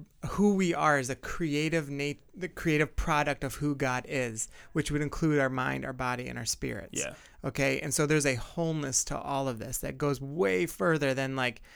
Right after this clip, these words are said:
Speaker 1: eyes and nose and two arms and two legs,
Speaker 2: Yeah.
Speaker 1: you know? And so, um, so I think it's, like, way more than that. And so when, when we just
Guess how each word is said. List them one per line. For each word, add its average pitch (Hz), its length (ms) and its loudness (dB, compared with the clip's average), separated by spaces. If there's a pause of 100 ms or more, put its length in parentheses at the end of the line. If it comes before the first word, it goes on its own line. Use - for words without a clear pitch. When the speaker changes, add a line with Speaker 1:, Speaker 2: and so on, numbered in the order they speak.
(240)
Speaker 1:
eyes 135 340 2
and 131 120 0
nose 131 340 2
and 120 320 -4 (120)
two 143 200 0
arms 127 320 0
and 120 140 -4
two 131 180 -4
legs, 120 500 -4
Speaker 2:
Yeah. 220 140 2
Speaker 1:
you 151 80 4
know? 143 240 4
And 143 240 -2
so, 143 380 6 (420)
um, 135 520 2 (600)
so 165 100 4
I 165 40 6
think 170 120 4
it's, 170 140 4
like, 147 180 6
way 143 380 4
more 147 340 0
than 135 220 -2
that. 123 180 -4
And 147 100 -8
so 147 240 2
when, 147 520 0 (340)
when 151 160 0
we 151 100 2
just 151 600 2